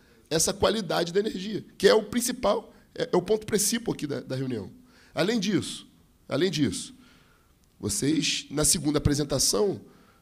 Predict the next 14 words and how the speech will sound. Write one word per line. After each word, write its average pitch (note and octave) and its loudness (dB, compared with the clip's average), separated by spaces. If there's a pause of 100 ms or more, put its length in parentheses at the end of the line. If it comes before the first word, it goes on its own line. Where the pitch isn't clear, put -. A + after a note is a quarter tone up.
(140)
botam E3+ 4
uma G3+ 4
cópia F#3 4 (100)
da F3 2
tal F3+ 0
resolução G3+ 2
aqui, - -6 (140)
que - 8
é G#3+ 10
uma G3 8
resolução G3+ 4
do G#3+ 2
ano A3 2
passado. F#3+ 2